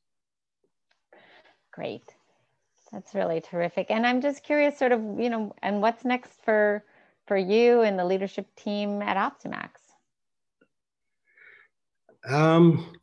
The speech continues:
Speaker 2: well, we're, we're still, you know, we're still going through this transition. So it, it's the whole way,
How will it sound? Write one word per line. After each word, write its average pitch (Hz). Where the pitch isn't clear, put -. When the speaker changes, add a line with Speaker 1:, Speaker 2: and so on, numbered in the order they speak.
Speaker 2:
well, 156
we're, 156
we're 151
still, 160
you 151
know, 135
we're 135
still 147
going 135
through 151
this 131
transition. 123
So 123
it, 139
it's -
the 131
whole 180
way, 151